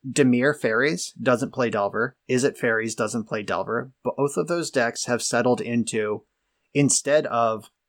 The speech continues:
Delver of Secrets, this weird card that sometimes does stuff and sometimes doesn't, we can play a card like Thorn of the Black Rose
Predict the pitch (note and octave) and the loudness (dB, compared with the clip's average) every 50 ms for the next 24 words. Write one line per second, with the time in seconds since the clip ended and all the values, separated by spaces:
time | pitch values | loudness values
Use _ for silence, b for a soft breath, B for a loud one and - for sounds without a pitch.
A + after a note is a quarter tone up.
0 | _ - A#2 A2+ B2+ C3+ B2 A#2+ A2+ A2 - - - A2+ G#2+ - B2+ A#2 A2 - | _ -2 0 2 2 2 4 2 0 0 0 -4 -6 -6 -6 -4 -4 -4 -4 -4
1 | - A#2 G#2 - A2+ A#2 B2 A#2+ G#2+ - - A#2+ A#2+ A#2+ G#2 A2 G2+ - - A#2 | -8 -6 -6 -6 -4 -4 -4 -4 -4 -4 -2 0 0 0 0 -2 -6 -6 -4 -2
2 | A#2 B2 A#2+ B2+ A#2+ A#2 A2+ A2 G#2+ G#2+ - - - - A2+ A2+ A2 - A#2+ A2 | -2 -2 0 0 -2 -2 -2 -4 -6 -6 -8 -10 -6 -4 -4 -4 -4 -4 -4 -6
3 | - - A2+ G#2 - B2+ A#2+ A2+ - A2+ A2+ G#2+ G#2+ - A#2 B2+ A#2 A#2 G#2+ G2+ | -6 -6 -12 -8 -6 -4 -6 -4 -6 -6 -8 -8 -6 -2 -2 -2 -2 -2 -6 -6
4 | - _ _ _ _ _ _ _ _ - A#2 A#2+ D3 - D#3+ D3 - A#2 A#2 A2 | -10 _ _ _ _ _ _ _ _ -10 -2 -2 0 0 0 -2 0 0 -2 -2
5 | G#2 G2+ - G#2+ G#2 G2+ G#2 G#2+ A2 A2+ A2 G#2+ A2 G#2+ - _ _ _ _ _ | -2 -4 -4 -2 0 -2 -2 -2 -2 -2 -2 -2 -4 -8 -10 _ _ _ _ _
6 | _ - - - - A2 A2+ A#2 A#2+ G#2 C3+ B2 G2+ A2 A2 B2+ C3 - - A#2 | _ -20 -10 -6 -2 0 0 0 0 0 0 -2 0 0 -2 -2 -2 -4 -4 -6
7 | G2 F#2 D2+ D#2 F2 - - - | -4 -4 -4 -6 -8 -10 -10 -12